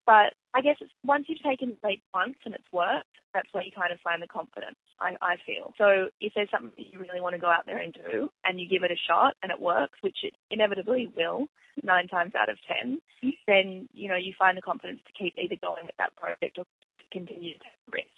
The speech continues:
So, I mean, and I've always had incredibly, like, supportive friends and family who, no matter what the craziest new idea is that I'm gonna pursue, they'll, they'll always back me one hundred percent.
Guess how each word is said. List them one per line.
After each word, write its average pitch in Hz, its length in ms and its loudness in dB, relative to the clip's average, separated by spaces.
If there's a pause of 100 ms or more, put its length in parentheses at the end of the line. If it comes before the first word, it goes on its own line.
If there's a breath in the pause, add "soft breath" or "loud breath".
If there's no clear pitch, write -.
(140)
So, 240 120 10
I 214 100 10
mean, 214 220 2
and 214 140 8
I've 214 140 8
always 226 220 6
had 214 120 -2
incredibly, 185 460 -2
like, 175 200 0
supportive 185 420 -6
friends 175 260 -4
and 170 120 -12
family 165 500 -6
who, - 300 -4
no - 400 -18
matter 180 180 6
what 185 200 4
the 190 100 -14
craziest 175 480 0
new 175 160 -4
idea 180 400 -2
is - 120 -4
that 107 100 -2
I'm 104 140 0
gonna 101 160 -4
pursue, - 640 -6 (480 soft breath)
they'll, 190 220 10
they'll 180 220 6
always 175 300 2
back - 260 2
me 170 160 -2
one 175 140 -4
hundred 170 260 -10
percent. 220 400 -2